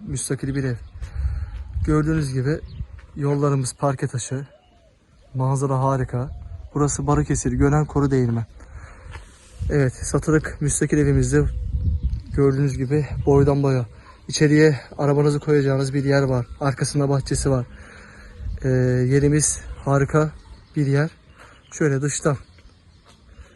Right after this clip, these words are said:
gösteriyorum ve sizlere yeri göstermek için içeriye doğru gideceğim.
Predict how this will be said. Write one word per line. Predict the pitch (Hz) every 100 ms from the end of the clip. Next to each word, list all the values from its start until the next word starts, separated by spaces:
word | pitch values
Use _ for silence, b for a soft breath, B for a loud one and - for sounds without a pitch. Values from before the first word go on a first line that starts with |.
| b b
gösteriyorum | 151 143 - 147 143 151 151
ve | 147
sizlere | - 143 139 147 147 - - - _
yeri | 147 143 139
göstermek | 147 - 147 131
için | -
içeriye | 147 139 139 135
doğru | 127
gideceğim. | 123 120 131 160